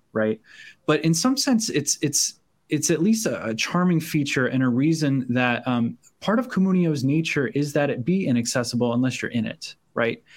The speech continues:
That is very difficult as someone who wants to read and, and access the journal. And they're, in fact, very friendly. If you email them asking for a particular article, that they'll, that they'll make it available. But this, this, this critique of technology in general is,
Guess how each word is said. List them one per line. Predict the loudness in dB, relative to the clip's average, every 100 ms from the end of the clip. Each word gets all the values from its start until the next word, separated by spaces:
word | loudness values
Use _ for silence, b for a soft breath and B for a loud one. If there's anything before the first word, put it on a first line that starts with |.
| B B B B B B
That | 2 4
is | 4
very | 4 4
difficult | 4 2 0 0 2
as | 0
someone | 2 2
who | 4
wants | 2 0 -2
to | 0
read | 2 2 2 0
and, | -2 0
and | 0
access | 2 0 -4 -2
the | -4
journal. | -2 0 2
And | 2
they're, | 4 4
in |
fact, | 4 2 2
very | 2 2
friendly. | 0 0 0
If | -2
you | 0
email | 2 2 2
them | 0 0
asking | -2 -4 -4 -4
for | -4
a |
particular | -6 -6 -4 -2
article, | -2 -4 -6 -8
that | -6
they'll, | -4 -4 -6
that | -8
they'll | -4 -2
make | -2 -2
it | -4
available. | -2 -4 -4 -6 -8 -10 B B B B
But | 2 4
this, | 2 0 0
this, | 2 2 0
this | 2 2
critique | 2 -2 2 0 0
of | 0
technology | 0 0 2 2 4 2 2 2
in | 2
general | 2 2 2
is, | 2 -2